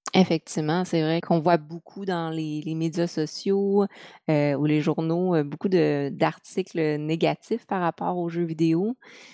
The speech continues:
Puis pour des personnes qui connaissent moins ça,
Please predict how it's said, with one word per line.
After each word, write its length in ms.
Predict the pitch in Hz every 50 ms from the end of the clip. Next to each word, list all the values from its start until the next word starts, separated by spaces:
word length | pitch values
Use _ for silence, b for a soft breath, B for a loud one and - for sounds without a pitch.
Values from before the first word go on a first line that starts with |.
| B B B
Puis 160 | - - 165
pour 240 | - _ - 170 175
des 120 | 165 170
personnes 420 | - 175 160 151 - - 185 190 190
qui 100 | - -
connaissent 560 | _ - 170 160 160 160 165 - - - -
moins 540 | 160 151 151 156 156 156 156 160 160 160 170
ça, 580 | - - - - - 170 175 214 240 254 254